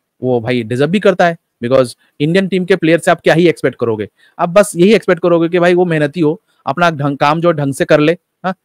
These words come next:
दस पचास गोल तो मारना नहीं है इनको, बस supporting role करना है, and you are getting everything here, right? और that says it all। और वो लेफ्ट फुटेड है, राइट फुटेड है, ठीक है,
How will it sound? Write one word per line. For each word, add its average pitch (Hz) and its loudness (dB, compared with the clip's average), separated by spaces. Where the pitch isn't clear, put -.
दस 135 2
पचास 165 2
गोल 170 2
तो 180 0
मारना 180 2
नहीं 180 -4
है 170 -8
इनको, 160 -6
बस 180 0
supporting 180 -2
role 175 0
करना 151 -4
है, 143 -8
and 202 0
you 214 8
are 190 0
getting 208 2
everything 196 -2
here, 113 -2
right? 139 -4
और 214 4
that 214 4
says 233 6
it 226 6
all। 107 0
और 185 2
वो 226 8
लेफ्ट 180 4
फुटेड 202 6
है, 196 4
राइट 160 2
फुटेड 180 0
है, 170 2
ठीक 156 -4
है, 156 0